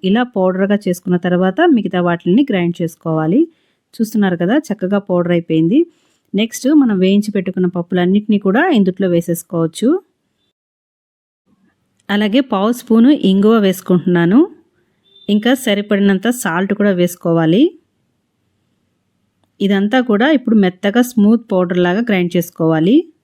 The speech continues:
ఇక్కడ గ్రైండ్ చేసుకునేటప్పుడు మీరు కానీ కొద్దిగా పలుకులుగా తినడానికి లైక్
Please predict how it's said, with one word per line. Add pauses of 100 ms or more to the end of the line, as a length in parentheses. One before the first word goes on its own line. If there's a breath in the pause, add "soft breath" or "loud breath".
(1500)
ఇక్కడ (120)
గ్రైండ్
చేసుకునేటప్పుడు (140)
మీరు
కానీ (100)
కొద్దిగా (120)
పలుకులుగా
తినడానికి
లైక్